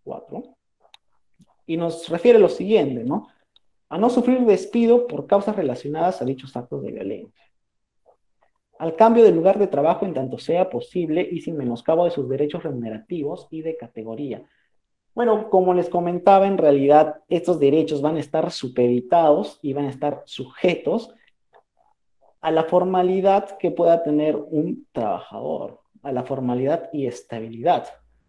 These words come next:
¿no? Situación que en el Perú lamentablemente no se ve, porque un gran sector de la educación es informal, perdón, un gran sector del, de los trabajadores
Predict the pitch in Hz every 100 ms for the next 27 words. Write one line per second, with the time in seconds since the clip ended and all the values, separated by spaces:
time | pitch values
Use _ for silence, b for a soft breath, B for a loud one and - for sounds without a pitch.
0 | _ _ - 170 190 135 123 - 175 175
1 | 151 123 113 - 120 147 226 - _ _
2 | _ - 120 120 120 147 147 147 143 135
3 | 135 143 139 139 139 131 123 120 127 139
4 | 131 135 165 - 131 - 143 143 123 113
5 | - 110 - 135 135 247 _ _ _ _
6 | - 123 - 131 117 - 120 147 180 -
7 | - 131 127 147 147 151 160 131 - 131
8 | 214 b b b _ _ _ _ _ -
9 | 139 139 147 147 143 139 - - 95 127
10 | 120 - 120 117 127 127 123 196 -